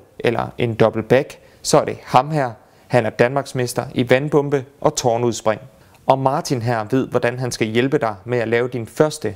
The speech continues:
flikflak. Han har været repholdsgymnast i seks år.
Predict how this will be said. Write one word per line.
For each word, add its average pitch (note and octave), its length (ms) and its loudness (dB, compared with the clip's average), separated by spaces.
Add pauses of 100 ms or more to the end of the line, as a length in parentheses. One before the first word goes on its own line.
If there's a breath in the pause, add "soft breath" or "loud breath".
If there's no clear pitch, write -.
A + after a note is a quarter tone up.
flikflak. C3+ 600 0 (360 loud breath)
Han A#2 180 2
har A#2 80 2
været G#2+ 320 -4
repholdsgymnast B2+ 840 -2 (180)
i D#3+ 100 2
seks - 440 0
år. G2+ 360 -2